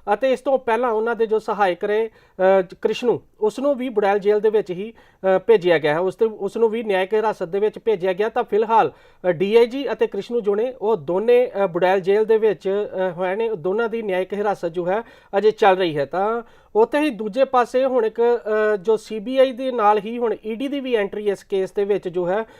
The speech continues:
ਉਹ ਆਉਂਦੀ ਦਿਖਾਈ ਦੇ ਰਹੀ ਹੈ। ਤਾਂ ਸੂਤਰਾਂ ਦੇ ਮੁਤਾਬਕ ਜੇਕਰ, ਅ, ਗੱਲ ਕਰੀਏ ਤਾਂ, ਅ, ਉਹ ਡੀ ਆਈ ਜੀ ਭੁੱਲਰ ਦੇ ਰਿਮਾਂਡ ਦੀ ਮੰਗ ਕਰ ਸਕਦੇ ਨੇ ਈ ਡੀ ਦੇ ਅਧਿਕਾਰੀ। ਅ, ਮੰਗਲਵਾਰ ਨੂੰ ਈ ਡੀ ਦੀ ਟੀਮ ਚੰਡੀਗੜ੍ਹ ਦੇ ਸੀ ਬੀ ਆਈ ਦਫ਼ਤਰ ਪਹੁੰਚੀ ਸੀ, ਜਿੱਥੇ ਉਹਨਾਂ ਨੇ ਸੀ ਬੀ ਆਈ ਦੇ ਜਾਂਚ ਅਧਿਕਾਰੀਆਂ ਦੇ ਨਾਲ ਲੰਬੀ ਗੱਲਬਾਤ ਕੀਤੀ।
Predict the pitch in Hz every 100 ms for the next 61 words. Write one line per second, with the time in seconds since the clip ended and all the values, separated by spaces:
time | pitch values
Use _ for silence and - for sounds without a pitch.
0 | - - 220 220 208 208 214 214 190 196
1 | 190 196 214 233 262 262 - 202 - 240
2 | 254 262 240 220 214 220 202 202 214 233
3 | 220 - - - 190 196 180 196 214 220
4 | 240 269 269 277 277 269 - _ 208 208
5 | 208 - 240 220 226 240 262 - 262 220
6 | 214 220 196 202 196 226 175 202 202 185
7 | 175 175 165 180 185 190 175 185 190 190
8 | 196 196 180 226 - _ _ _ - 208
9 | 214 220 214 240 285 277 277 285 233 254
10 | 254 240 247 - 208 226 220 214 233 -
11 | 190 214 240 214 190 - - 190 185 226
12 | 240 214 208 - 240 226 220 160 - 196
13 | 220 233 240 226 214 196 196 220 202 220
14 | 185 185 190 185 180 170 170 220 180 156
15 | 156 196 202 220 214 240